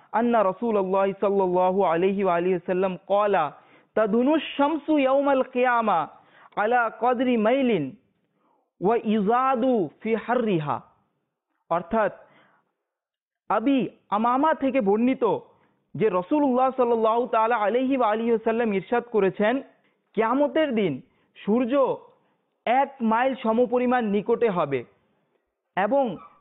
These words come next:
তার গরমকে আরো বাড়িয়ে দেয়া হবে। প্রিয় ইসলাম ভাইরা, তখন কি পরিস্থিতি হবে? এখন যদি একটু গরম বেড়ে যায়, গরমের সময় চলে আসে,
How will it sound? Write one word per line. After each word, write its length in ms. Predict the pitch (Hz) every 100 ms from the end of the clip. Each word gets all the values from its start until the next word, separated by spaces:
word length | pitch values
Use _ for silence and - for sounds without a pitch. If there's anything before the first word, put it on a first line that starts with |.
| _
তার 220 | 220 247
গরমকে 720 | 190 180 202 269 262 269 180 - _ -
আরো 220 | 170 226
বাড়িয়ে 440 | 156 135 147 180
দেয়া 240 | 170 147 131
হবে। 260 | 120 - - _ _ _ _ _
প্রিয় 160 | - 190
ইসলাম 400 | 180 185 175 175
ভাইরা, 360 | 175 170 151 - _ _ _ _
তখন 480 | 208 220 277 262 165 - _ _ _ _
কি 200 | - 285
পরিস্থিতি 640 | 269 233 240 - 262 247 247
হবে? 360 | 185 170 160 - _ _ _ _
এখন 500 | 175 190 247 247 185 - _ _ _ _
যদি 340 | 147 208 240 240 -
একটু 300 | 190 - 247
গরম 460 | 151 170 214 254
বেড়ে 280 | 185 196 233
যায়, 280 | 190 160 127 - _ _ _ -
গরমের 460 | 190 247 285 285
সময় 380 | 220 208 247 311
চলে 260 | 277 254 233
আসে, 380 | 190 208 170